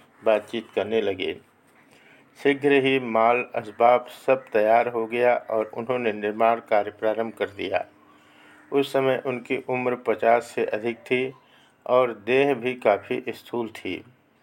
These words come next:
इस पर भी उन्हें कितना अक्लांत परिश्रम करते देखा है। सुबह चाय और उसके साथ थोड़ा सा नाश्ता करके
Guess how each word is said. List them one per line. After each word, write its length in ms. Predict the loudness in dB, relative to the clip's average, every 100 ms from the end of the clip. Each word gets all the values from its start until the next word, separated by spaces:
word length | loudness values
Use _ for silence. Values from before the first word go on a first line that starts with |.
| _ _ -20 _ -10
इस 140 | -10
पर 280 | -2 2 2
भी 300 | 0 -2 -4 -6
उन्हें 300 | -8 -4 -6
कितना 680 | -4 -8 -4 0 0 0 -6 _ -2
अक्लांत 560 | -2 -2 0 0 0 -4
परिश्रम 420 | -4 -4 -8 -8
करते 360 | -4 -6 -4 -4
देखा 340 | -4 -4 -6
है। 200 | -4 -6 -6 _ _ _ _ _ _ _
सुबह 280 | -6 2 0
चाय 340 | 2 2 4 2
और 280 | 0 -2
उसके 400 | -2 -6 -6 -6
साथ 240 | -2 -2 -2
थोड़ा 360 | -4 -2 0
सा 180 | 0 -4
नाश्ता 400 | -2 -4 -2 -6
करके 720 | -2 -4 -4 -6 -6 -8 _